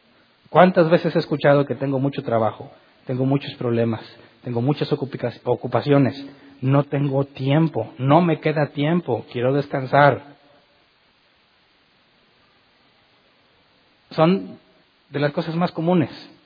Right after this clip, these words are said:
Y a veces me pongo a pensar, bueno, pues piensan que el que está sirviendo no trabaja, no tiene ocupaciones,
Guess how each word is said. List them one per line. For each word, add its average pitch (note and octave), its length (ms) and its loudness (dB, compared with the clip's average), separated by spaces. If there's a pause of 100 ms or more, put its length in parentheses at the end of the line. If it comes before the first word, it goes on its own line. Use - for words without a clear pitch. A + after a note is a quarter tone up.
(1300)
Y C3+ 80 -4
a C3+ 60 2
veces E3 160 2
me D#3 100 4
pongo E3+ 200 2
a D#3+ 60 -2
pensar, C#3+ 280 0
bueno, C#3 300 0
pues D3+ 160 -2
piensan D3 420 -4
que B2 480 -2 (520)
el C3 140 0
que - 80 -4
está D3 200 2
sirviendo D3+ 480 4
no D3 160 4
trabaja, D#3+ 520 2 (880)
no C3+ 220 -2
tiene E3 200 2
ocupaciones, E3+ 880 0